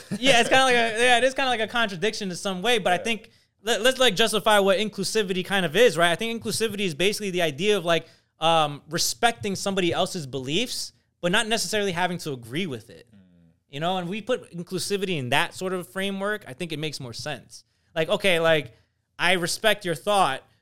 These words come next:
Speaker 2: but I don't really agree with it. But I respect you. Like, I, you know, you think that way, good for you. You wanna think that way, fine.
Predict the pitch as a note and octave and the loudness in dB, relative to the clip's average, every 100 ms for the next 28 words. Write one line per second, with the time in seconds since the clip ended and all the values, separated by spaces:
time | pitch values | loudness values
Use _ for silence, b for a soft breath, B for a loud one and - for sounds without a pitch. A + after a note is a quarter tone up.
0 | _ F#3 G#3 B3 C4 C4+ C4 F3+ G#3 E4+ | _ 0 2 2 0 -2 -2 -2 -4 -4
1 | C#3+ G#2 G2 _ - D#3+ G3+ A3 - D4+ | -6 -10 -20 _ -4 0 2 0 0 -2
2 | A#3 F3 C#4 A#3 E3+ E3 F3 F3+ D#3+ G#3 | -2 -6 -4 0 0 2 2 0 -4 -4
3 | F#3+ E3 E3 A#3 B3 B3 A#3+ B3 F3+ A#3+ | -4 -4 -2 -2 2 2 4 2 2 0
4 | B3 C#4 D4 F3 D3+ G3+ F#3 G#3+ A3 A3+ | 0 -6 -4 -4 -4 -4 -6 -4 -4 -4
5 | A3 - C#4 F3 | -6 -2 0 0